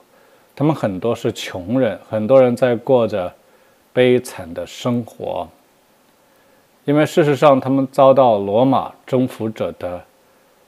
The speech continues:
压迫，所以人们在他们心里面盼望什么时候才能够被解放，从我们的悲惨现状中得自由。终于有这个人来了，耶稣。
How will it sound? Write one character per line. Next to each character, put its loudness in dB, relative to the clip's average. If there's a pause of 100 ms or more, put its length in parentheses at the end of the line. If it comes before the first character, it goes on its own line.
(120)
压 4
迫， -4 (540)
所 4
以 8
人 4
们 2
在 0
他 -10
们 -2
心 -2
里 -2
面 -4 (120)
盼 -8
望 -8
什 -10
么 0
时 -8
候 -2
才 -10
能 -10
够 -8 (960)
被 0 (120)
解 -12
放， 0 (400)
从 -10
我 -2
们 -4
的 -2
悲 0
惨 -10
现 -10
状 -8
中 -10
得 -14
自 -2
由。 -10 (800)
终 2
于 4
有 2
这 -2
个 2
人 -2
来 -10
了， -10 (920)
耶 6
稣。 0